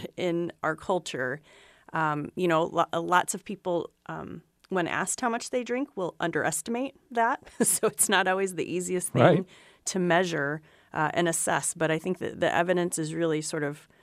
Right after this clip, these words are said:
Speaker 1: uh, indisputable at this point that it is a carcinogen. It doesn't have the, you know, absolute direct links like smoking and lung cancer. It's so strong. That association is so strong.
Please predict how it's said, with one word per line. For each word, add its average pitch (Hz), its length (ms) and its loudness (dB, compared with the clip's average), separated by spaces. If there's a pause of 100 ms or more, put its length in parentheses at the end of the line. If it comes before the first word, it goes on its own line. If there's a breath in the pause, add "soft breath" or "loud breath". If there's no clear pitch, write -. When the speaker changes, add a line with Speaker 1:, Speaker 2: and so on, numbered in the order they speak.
(300 soft breath)
Speaker 1:
uh, 151 200 -2
indisputable 175 680 0
at 120 140 -4
this - 160 -2
point 143 320 -4
that 147 160 -4
it 156 100 -6
is 170 200 -2
a 170 40 2
carcinogen. 151 840 -4 (300 soft breath)
It - 160 -6
doesn't 247 380 2
have 196 340 -2
the, 180 180 -2 (280)
you 180 100 -2
know, 160 200 -4
absolute 196 580 -2
direct 165 520 -2
links 170 400 -2
like 151 160 -4
smoking 175 500 -2
and 151 140 -2
lung 156 180 0
cancer. 143 340 -6
It's - 140 -6
so 190 220 0
strong. 156 640 0
That 151 100 -2
association 151 600 -4
is 143 80 -6
so 156 200 -2
strong. 135 540 -6